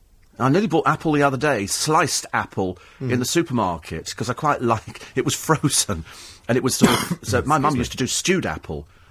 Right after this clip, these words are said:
Speaker 2: Oh,
Speaker 1: I quite
Speaker 2: yes, my
Speaker 1: like
Speaker 2: mum still
Speaker 1: stewed
Speaker 2: does
Speaker 1: apple.
Speaker 2: stewed apple.
Speaker 1: And I love
Speaker 2: Lovely.
Speaker 1: stewed rhubarb, but the trouble is it's just full of sugar. Mike in Greenford says, "The speed at which motorists are prosecuted is because of speedometer accuracy.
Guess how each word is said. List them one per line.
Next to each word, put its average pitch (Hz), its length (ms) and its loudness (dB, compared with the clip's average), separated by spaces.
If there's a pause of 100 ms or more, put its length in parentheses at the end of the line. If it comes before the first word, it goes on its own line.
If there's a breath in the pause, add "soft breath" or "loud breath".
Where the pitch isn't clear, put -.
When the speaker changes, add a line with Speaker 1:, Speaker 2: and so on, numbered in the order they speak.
(140 soft breath)
Speaker 2:
Oh, 127 60 6
Speaker 1:
I 127 60 6
quite 90 80 -2
Speaker 2:
yes, 104 180 4
my 110 60 0
Speaker 1:
like 107 100 2
Speaker 2:
mum 107 100 2
still 160 280 2
Speaker 1:
stewed 127 80 0
Speaker 2:
does 76 160 -4
Speaker 1:
apple. 85 160 -8
Speaker 2:
stewed 69 260 -10
apple. 62 240 -12
Speaker 1:
And 123 80 -4
I - 60 6
love 139 80 6
Speaker 2:
Lovely. 123 140 -4
Speaker 1:
stewed 120 260 0
rhubarb, 82 480 -2
but 98 100 -8
the - 60 -16
trouble 110 220 -4
is - 40 -4
it's 92 80 -8
just - 200 -8 (120)
full - 260 -2
of 95 80 -2
sugar. 104 300 -4 (340 loud breath)
Mike 175 220 2
in 160 80 0
Greenford 147 560 2 (240 soft breath)
says, 151 320 0
"The 151 160 0
speed 214 320 2
at 170 60 -2
which 143 160 -2
motorists 143 360 0
are 120 40 -4
prosecuted 101 640 -2
is 160 240 4
because 113 240 -6
of 98 80 -6
speedometer 104 500 -4
accuracy. 98 560 -4